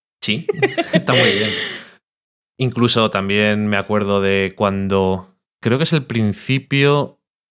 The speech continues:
de la quinta temporada, cuando va el episodio en el que, eh, Pete, o de la sexta, en el que Pete, eh, tiene la amante esta de,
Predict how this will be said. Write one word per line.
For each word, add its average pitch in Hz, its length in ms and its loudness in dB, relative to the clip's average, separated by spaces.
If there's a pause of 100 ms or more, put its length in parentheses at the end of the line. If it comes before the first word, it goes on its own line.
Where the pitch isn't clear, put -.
(380)
de 120 140 0
la 110 100 2
quinta 120 220 -2
temporada, 110 600 0
cuando 98 560 0
va 101 600 0
el 95 80 -4
episodio 95 680 -2
en 98 60 -4
el 95 460 -6
que, 90 540 -4 (240)
eh, 92 1000 -6 (520)
Pete, 107 580 0 (240)
o 117 120 0
de 104 80 2
la 98 100 0
sexta, - 520 -4 (220)
en 113 120 0
el 101 120 -2
que 101 360 0
Pete, 101 480 -2
eh, 95 40 -2
tiene 98 460 0
la 92 280 0
amante 95 600 -2
esta 90 580 -4 (200)
de, 90 1080 -4